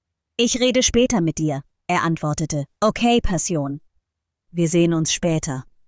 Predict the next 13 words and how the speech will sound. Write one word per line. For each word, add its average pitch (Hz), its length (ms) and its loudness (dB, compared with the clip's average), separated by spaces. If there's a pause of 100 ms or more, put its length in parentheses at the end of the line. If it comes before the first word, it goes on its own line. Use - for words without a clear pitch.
(840)
Nachdem 247 380 2
ich 262 160 0
mich 226 220 -2
frisch - 300 0
gemacht 160 440 -2
und 175 140 -2
zu 185 120 -2
Abend 180 380 -2
gegessen 175 480 -2
hatte, 180 220 -2
sagte 175 340 0
meine 170 240 2
Mama, 170 380 0